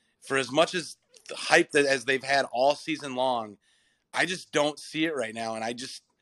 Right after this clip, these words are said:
I think the Bengals are playing better, and I just think they've got the, I've,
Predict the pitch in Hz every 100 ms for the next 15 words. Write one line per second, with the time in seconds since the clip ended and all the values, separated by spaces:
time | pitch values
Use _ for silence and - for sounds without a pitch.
0 | _ _ - 139 170 143 147 170 147 123
1 | 139 196 139 95 95 107 113 113 - 143
2 | 135 - - _ _ _ _ _ _ _
3 | _ _ _ _ _ 139 123 131 139 -
4 | 139 135 131 131 117 117 117